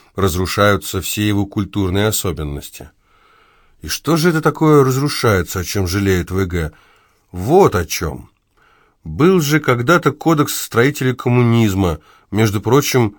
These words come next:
с христовыми заповедями. И вот теперь кодекс разрушителей исторического отечества с заповедями антихриста. В Г говорит о том, что страна раскололась,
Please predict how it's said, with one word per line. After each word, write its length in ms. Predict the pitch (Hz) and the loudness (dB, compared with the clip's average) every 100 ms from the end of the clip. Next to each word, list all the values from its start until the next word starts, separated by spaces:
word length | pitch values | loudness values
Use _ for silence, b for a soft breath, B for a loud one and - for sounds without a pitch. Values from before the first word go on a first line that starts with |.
| - | -14
с 100 | - | -4
христовыми 680 | 113 104 - 156 143 139 110 | -2 -2 0 2 4 4 2
заповедями. 840 | 104 104 95 90 80 85 80 80 b b b b b b b b - | 2 2 0 -2 -4 -4 -4 -8 b b b b b b b b -2
И 140 | 101 | 2
вот 340 | 101 143 - | 4 2 0
теперь 380 | - 101 135 160 | -8 -4 0 0
кодекс 520 | 156 127 143 - - - | 2 2 4 0 -6 -8
разрушителей 960 | - 101 92 101 98 113 110 110 107 | -2 -2 0 0 -2 -4 -4 0 0
исторического 720 | 95 107 98 90 - 98 92 | 0 -2 -2 -2 -4 0 2
отечества 720 | 87 95 110 - - 98 87 B B B - | 2 0 -4 -6 -4 0 0 B B B -8
с 80 | 90 | -4
заповедями 720 | 78 104 104 92 90 98 98 | 0 0 0 -4 -2 2 2
антихриста. 840 | 95 87 - 80 - 69 - 57 - _ _ b b b b b b b b b b b - | 2 0 -4 -8 -10 -12 -12 -16 -18 _ _ b b b b b b b b b b b -8
В 220 | 87 135 | -2 2
Г 300 | 190 190 - | 4 2 0
говорит 400 | 98 123 165 170 | 0 2 2 2
о 80 | 135 | 0
том, 180 | 160 156 | 2 0
что 220 | - 131 | -2 -4
страна 400 | - 123 131 139 | 0 2 4 2
раскололась, 800 | 117 - 104 117 139 110 - | 0 0 2 2 2 0 -2